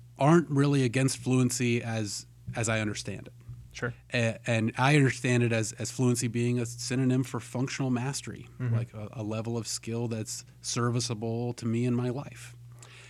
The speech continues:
Speaker 1: And once you understand it that way, I don't think there's a lot of arguments anybody can make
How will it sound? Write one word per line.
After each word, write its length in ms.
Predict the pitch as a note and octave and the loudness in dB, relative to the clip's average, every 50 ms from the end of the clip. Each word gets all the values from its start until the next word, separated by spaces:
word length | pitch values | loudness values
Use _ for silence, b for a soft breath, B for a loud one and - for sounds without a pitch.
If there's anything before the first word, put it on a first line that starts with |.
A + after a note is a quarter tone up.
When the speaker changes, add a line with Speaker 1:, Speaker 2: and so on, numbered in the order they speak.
| B B B | B B B
Speaker 1:
And 420 | C#3 C3 B2+ B2 B2 B2 B2 - - - - - - - - - - - - - - - | 2 4 6 6 6 4 2 0 -2 -12 -18 -20 -20 -20 -20 -20 -20 -20 -20 -18 -6 2
once 180 | - G3 G#3+ - | 4 4 4 6
you 60 | A3 | 4
understand 300 | G#3 D#3 - - D#3+ C3 | 4 4 2 4 4 2
it 60 | B2+ B2 | 4 4
that 180 | B2+ B2 B2 | 2 2 2
way, 200 | A2 G#2 G#2 G2+ | 0 0 -2 -2
I 140 | - B2 A#2+ | 0 4 6
don't 120 | C3 D3 | 6 6
think 140 | C#3+ D#3 C3+ | 6 4 4
there's 140 | B2 A#2+ G#2+ | 2 2 2
a 40 | G#2+ | 2
lot 180 | G#2+ G#2+ A2 | 0 -2 -2
of 60 | A2 G#2+ | -2 -2
arguments 360 | A2 A2+ A2 B2 A#2+ A#2 C3 | -2 0 2 2 2 2 4
anybody 320 | D#3 F3+ D#3+ A#2+ G2+ G#2 | 4 4 4 4 2 -4
can 140 | - - G#2+ | -6 -8 -10
make 180 | G2+ - A#2 | -10 -10 -12